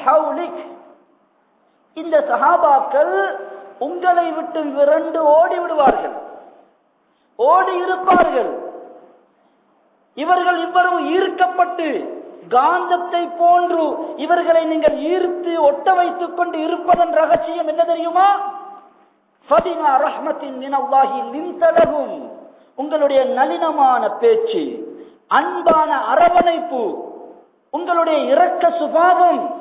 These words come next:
மிருதுவான நடத்தை, பொறுமையாக சகிப்புத்தன்மையோடு அணுகுகின்ற அணுகுமுறை,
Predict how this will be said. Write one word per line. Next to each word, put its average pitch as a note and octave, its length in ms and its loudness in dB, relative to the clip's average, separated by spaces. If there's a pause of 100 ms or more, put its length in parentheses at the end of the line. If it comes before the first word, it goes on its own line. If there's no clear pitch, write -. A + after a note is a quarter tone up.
(520)
மிருதுவான E4+ 760 2
நடத்தை, E4 720 0 (1000)
பொறுமையாக F4 680 4 (140)
சகிப்புத்தன்மையோடு E4+ 1000 0
அணுகுகின்ற E4+ 760 -4
அணுகுமுறை, F#4 1160 0